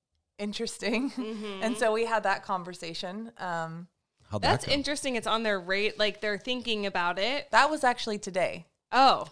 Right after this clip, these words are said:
Speaker 3: Oh, that's fun.
Speaker 1: Yeah.
Speaker 2: That's fresh.
Speaker 1: So it was
Speaker 3: Yeah. <laughs>
Speaker 1: right before I came. I was, it was interesting. So we had this
Speaker 2: Yeah.
Speaker 1: whole conversation about, um,
Speaker 2: Last names.
Speaker 1: last
Speaker 2: And what
Speaker 1: names.
Speaker 2: did you tell them?
Speaker 1: Um, I said, well, their dad wanted to answer, and I said, "Let, I'll answer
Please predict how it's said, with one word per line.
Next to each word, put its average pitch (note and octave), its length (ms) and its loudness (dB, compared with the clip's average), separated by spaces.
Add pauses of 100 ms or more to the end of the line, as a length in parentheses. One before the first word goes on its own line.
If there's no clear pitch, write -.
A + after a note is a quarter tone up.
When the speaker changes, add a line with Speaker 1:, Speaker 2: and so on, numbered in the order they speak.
Speaker 3:
Oh, G#2+ 100 2
that's A#2+ 140 2
fun. F#2 240 -2
Speaker 1:
Yeah. A#3 140 4
Speaker 2:
That's G#3+ 140 6
fresh. - 520 -2
Speaker 1:
So A3+ 180 6
it A#3 120 2
was C#4 100 0
Speaker 3:
Yeah. - 200 -2
<laughs> B3+ 120 -2
Speaker 1:
right C4 120 4
before A#3+ 220 2
I G#3 100 6
came. G3+ 300 -2
I F3 120 0
was, G3 220 -8
it A3+ 80 -4
was G#3+ 120 -4
interesting. G3 520 -6
So G3 140 -2
we G3 80 -4
had G#3 140 0
this - 80 -4
Speaker 2:
Yeah. F3 60 -8
Speaker 1:
whole D#4 180 0
conversation G#3 640 -4
about, D#3+ 480 2 (480)
um, F3 200 -6
Speaker 2:
Last E3 320 -2
names. G#3 320 -8
Speaker 1:
last F3+ 220 0
Speaker 2:
And A3+ 140 0
what A3+ 140 4
Speaker 1:
names. A3 160 2
Speaker 2:
did G3 80 -6
you F3+ 60 -4
tell E4+ 240 -4
them? F3 200 -4 (200)
Speaker 1:
Um, G#3 340 4
I G#3+ 160 0
said, G#3+ 540 0
well, G#3+ 180 6
their A3 140 0
dad A#3 280 4
wanted G#3 200 -2
to G3+ 60 -10
answer, F3 240 -8
and F#3+ 80 -8
I F#3 80 -8
said, F3+ 180 -10
"Let, G#3 180 -2
I'll G3+ 180 0
answer F#3 460 -8